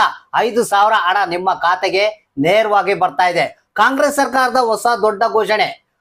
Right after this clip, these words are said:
ಹೌದು ಸ್ನೇಹಿತರೆ, ಬನ್ನಿ ಇದ್ರ ಬಗ್ಗೆ ಕಂಪ್ಲೀಟ್ ಆದಂತ ಮಾಹಿತಿಯನ್ನ ನಿಮಗೆ ತಿಳಿಸ್ಕೊಡ್ತಾ ಇದೀನಿ. ಸ್ನೇಹಿತರೆ, ನಿಮಗೆ ಗೊತ್ತಿರ್ಬೋದು, ಕಾಂಗ್ರೆಸ್ ಸರ್ಕಾರ ಅಧಿಕಾರಕ್ಕೆ ಬಂದ ನಂತರ ಒಂದಲ್ಲ ಒಂದು ರೀತಿಯಲ್ಲಿ ಗ್ಯಾರಂಟಿಗಳನ್ನ ಘೋಷಣೆ ಮಾಡ್ತಾನೆ ಇದೆ. ಮೊದಲ ಐದು ಗ್ಯಾರಂಟಿಗಳು ರಾಜ್ಯ ಸರ್ಕಾರ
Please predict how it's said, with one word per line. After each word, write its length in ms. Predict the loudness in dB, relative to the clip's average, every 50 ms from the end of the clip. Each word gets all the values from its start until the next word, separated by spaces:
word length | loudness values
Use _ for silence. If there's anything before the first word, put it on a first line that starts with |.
| _ _ 0
ಹೌದು 240 | 0 0 2 0 -2
ಸ್ನೇಹಿತರೆ, 360 | 0 0 0 2 2 2 0
ಬನ್ನಿ 260 | 2 0 0 2 2
ಇದ್ರ 120 | 2 2 2
ಬಗ್ಗೆ 240 | 0 0 -2 -2 -2
ಕಂಪ್ಲೀಟ್ 360 | -2 -2 -2 -2 -4 0 0
ಆದಂತ 260 | 2 2 0 0 0
ಮಾಹಿತಿಯನ್ನ 500 | 0 2 2 0 0 0 0 0 2 2 2 0 0 -4 -12 _ _ _ -6 -4
ನಿಮಗೆ 300 | -2 0 0 0 0 -2
ತಿಳಿಸ್ಕೊಡ್ತಾ 580 | 2 2 0 0 2 -2 -4 -2 0 2 0
ಇದೀನಿ. 260 | 0 0 -4 -8 -12 _ _ _ _ _ _ _ -12
ಸ್ನೇಹಿತರೆ, 320 | -2 0 0 2 2 2
ನಿಮಗೆ 240 | 0 2 0 0 2
ಗೊತ್ತಿರ್ಬೋದು, 540 | 2 2 2 2 0 2 2 2 2 2 2
ಕಾಂಗ್ರೆಸ್ 360 | 2 2 2 4 2 0 2
ಸರ್ಕಾರ 380 | 2 -2 0 2 2 2 2 2 2 0
ಅಧಿಕಾರಕ್ಕೆ 540 | 0 -2 -4 0 2 2 2 2 0 -2 -2
ಬಂದ 240 | 0 0 0 0 2 0
ನಂತರ 220 | 0 0 0 0 2 2 2
ಒಂದಲ್ಲ 480 | 2 0 -2 -4 -2 0 0 2 2 4 2 2
ಒಂದು 300 | 2 0 -4 -4 -2 0
ರೀತಿಯಲ್ಲಿ 800 | 0 -2 -2 0 0 0 0 2 2 2 2 2 0 _ _ _ _ _ _ _ -4
ಗ್ಯಾರಂಟಿಗಳನ್ನ 680 | 0 2 2 2 2 0 -2 0 2 2 2 2 2 0 -2 0 0
ಘೋಷಣೆ 340 | 0 0 0 0 0 -2 0
ಮಾಡ್ತಾನೆ 540 | 0 0 0 0 0 0 -2 0 0 0
ಇದೆ. 260 | 0 0 -2 -4 -4 _ _ _ _ -6
ಮೊದಲ 280 | -2 -2 0 2 2 2 2 2
ಐದು 280 | 2 2 2 0 0 2
ಗ್ಯಾರಂಟಿಗಳು 560 | 2 2 2 0 0 0 2 4 4 4 4
ರಾಜ್ಯ 300 | 4 2 0 0 -2 0
ಸರ್ಕಾರ 400 | 0 -2 -2 0 2 2 4